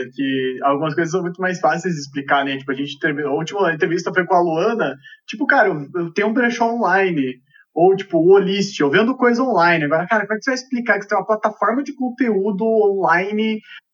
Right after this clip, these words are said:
que fala de inovação e tecnologia? Tipo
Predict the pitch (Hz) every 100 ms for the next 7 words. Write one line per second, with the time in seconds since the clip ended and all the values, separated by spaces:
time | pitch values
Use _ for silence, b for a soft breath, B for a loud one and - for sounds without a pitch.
0 | _ _ - 185 - 190 214 196 214 214
1 | 214 214 - 190 226 240 220 208 208 214
2 | 208 165 143 175 196 151 143 147 - 156
3 | 170